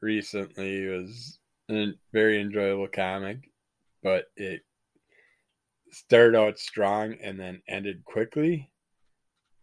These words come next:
kinda, like, pushing the storyline out. Whereas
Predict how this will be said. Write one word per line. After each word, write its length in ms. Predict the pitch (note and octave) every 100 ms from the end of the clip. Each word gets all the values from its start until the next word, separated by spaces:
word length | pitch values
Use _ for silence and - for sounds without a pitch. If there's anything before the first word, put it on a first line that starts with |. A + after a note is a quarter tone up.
| _ -
kinda, 240 | F#2+ F#2+
like, 180 | F2 - - - - - _ _ _ _ _ _ _ _ -
pushing 400 | A#2+ - A#2 G#2
the 60 |
storyline 680 | - A2+ G#2+ G#2 G#2 G#2 G#2
out. 380 | G2+ G#2+ B2+ - _ _ _ _ _ _ _ _ - - _ _ _ -
Whereas 920 | A2 G2+ F#2+ F#2+ F2+ F2+ F#2 B2